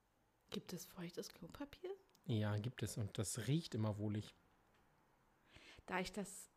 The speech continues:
Speaker 1: da du aus meiner, ähm, äh, Verwunderung, äh, herausnehmen konntest, vielleicht, dass ich
Speaker 2: <laughs>
Speaker 1: das nicht kannte, <laughs> kann
Speaker 2: Hm.
Speaker 1: ich dir keine Erfahrungswerte. Ich kenn so,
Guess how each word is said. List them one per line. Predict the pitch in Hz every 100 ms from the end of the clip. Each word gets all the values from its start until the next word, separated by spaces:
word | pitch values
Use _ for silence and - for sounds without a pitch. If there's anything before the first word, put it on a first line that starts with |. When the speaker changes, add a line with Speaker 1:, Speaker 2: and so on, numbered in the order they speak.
| -
Speaker 1:
da | 165 180
du | 165 160 -
aus | - 190 -
meiner, | 196 185 185 180 - -
ähm, | 170 175 170 175 180 185 _ _ _ _ _ _ _ _ _ _ _
äh, | - 185 180 - 208
Verwunderung, | 214 196 247 247 165 170 180 -
äh, | - - - - - - - 202
herausnehmen | 196 180 196 226 - 202 196 196 - - - - _ -
konntest, | 226 233 262 254 -
vielleicht, | 220 185 214 320 - - - - - - -
dass | - 185
ich | 233 269
Speaker 2:
<laughs> |
Speaker 1:
das | 208
nicht | 220 214 -
kannte, | 269 339 381 - 349 - -
<laughs> | 247 -
kann | 214 202
Speaker 2:
Hm. | 139 113
Speaker 1:
ich |
dir | 113
keine | - - 233 247
Erfahrungswerte. | 233 269 311 302 - 202 202 - 190 - - - -
Ich | - -
kenn | 208 190
so, | 175 180 175